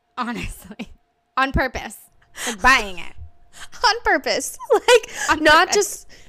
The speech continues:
Speaker 2: falling on meth and doing it accidentally. They're doing
Speaker 1: No,
Speaker 2: it on
Speaker 1: not
Speaker 2: full
Speaker 1: like
Speaker 2: purpose. <laughs>
Speaker 1: Yeah. Not, like, accidentally buying something and, like, it's laced with meth. No, like, there are people flat out being like, "I need the crystal."
Speaker 2: Yeah.
Speaker 1: Okay?
Speaker 2: "Find me meth." Like,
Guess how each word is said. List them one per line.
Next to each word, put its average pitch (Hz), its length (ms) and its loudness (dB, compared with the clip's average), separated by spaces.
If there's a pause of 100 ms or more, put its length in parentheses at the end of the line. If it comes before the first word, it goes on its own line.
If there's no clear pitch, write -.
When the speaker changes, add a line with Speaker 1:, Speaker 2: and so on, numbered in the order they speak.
Speaker 2:
falling 277 440 4
on 226 220 0
meth 214 260 0
and 220 240 -6
doing 220 260 -4
it 208 80 -4
accidentally. 190 760 -6
They're 220 220 0
doing 262 260 2
Speaker 1:
No, 240 40 0
Speaker 2:
it 226 60 0
on 214 160 0
Speaker 1:
not 262 120 -4
Speaker 2:
full 214 80 0
Speaker 1:
like 208 120 -2
Speaker 2:
purpose. 190 560 -6 (360)
<laughs> - 340 -20
Speaker 1:
Yeah. 349 220 -12 (440)
Not, 277 160 -6
like, 285 200 -8 (100)
accidentally 220 680 -10
buying 196 320 -8
something 190 460 -14
and, 185 100 -14
like, 180 180 -16
it's 185 140 -16
laced 196 320 -16
with 185 200 -18
meth. 180 220 -14
No, 220 280 -12
like, 190 280 -16
there 226 140 -10
are 247 60 -10
people 220 360 -4
flat 220 380 -6
out 202 200 -6
being 208 200 -8
like, 185 260 -14 (340)
"I 190 60 -6
need 185 320 -12
the 185 60 -12
crystal." - 520 -16 (120)
Speaker 2:
Yeah. 262 260 -4
Speaker 1:
Okay? 190 360 -8 (200)
Speaker 2:
"Find 240 540 -6
me 226 360 -10 (120)
meth." 208 560 -16
Like, 240 300 -4